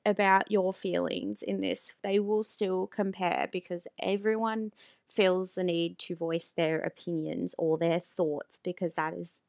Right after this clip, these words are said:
how society has trained us, which is so sad. Like, focus on you, people.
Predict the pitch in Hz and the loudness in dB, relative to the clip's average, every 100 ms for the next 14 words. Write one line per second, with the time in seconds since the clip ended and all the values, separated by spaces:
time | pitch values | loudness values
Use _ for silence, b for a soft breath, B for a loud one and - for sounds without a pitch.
0 | - - 175 170 180 - - 180 175 175 | -14 0 4 6 4 -2 2 4 6 6
1 | 170 170 175 - 165 165 - - - - | 4 0 -2 0 0 0 -4 -6 -6 -6
2 | - - 196 - - 180 185 185 185 - | -6 -6 -6 -6 0 4 6 6 4 0
3 | - - 160 147 143 - - - - - | -6 0 4 6 6 4 -2 -4 -4 -8
4 | - 170 180 - 208 156 165 165 160 - | 0 2 2 -2 -4 -2 -2 -2 -4 -4
5 | 92 - 98 | -8 -4 -6